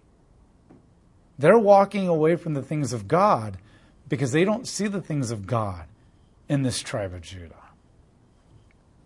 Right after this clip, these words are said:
That would be the greatest fear,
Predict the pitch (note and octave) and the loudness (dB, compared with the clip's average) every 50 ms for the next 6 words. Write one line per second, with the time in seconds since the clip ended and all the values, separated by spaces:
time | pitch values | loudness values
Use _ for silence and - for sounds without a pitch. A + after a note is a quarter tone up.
0 | _ _ _ _ _ _ _ _ _ _ _ _ _ _ _ _ _ _ _ _ | _ _ _ _ _ _ _ _ _ _ _ _ _ _ _ _ _ _ _ _
1 | _ _ _ - E3 F3+ A3 C4 C4 - E3+ D3+ D3 C3 B2+ C3+ C3 C3+ C3 B2 | _ _ _ 2 6 6 6 6 2 0 0 0 0 0 0 0 0 0 0 -2
2 | A#2 A#2 - _ _ _ - _ _ _ _ _ _ _ _ _ _ _ _ _ | -4 -6 -10 _ _ _ -20 _ _ _ _ _ _ _ _ _ _ _ _ _
3 | _ - - E3 B2 G#2+ C#3 C3+ D#3+ E3+ G3+ G#3+ A3+ E3 - - - - E3+ F#3 | _ -6 -6 -4 -2 0 2 4 6 6 6 6 4 2 0 -4 -4 0 4 4
4 | F3 D3+ C#3 A#2+ G#2+ | 6 6 4 2 0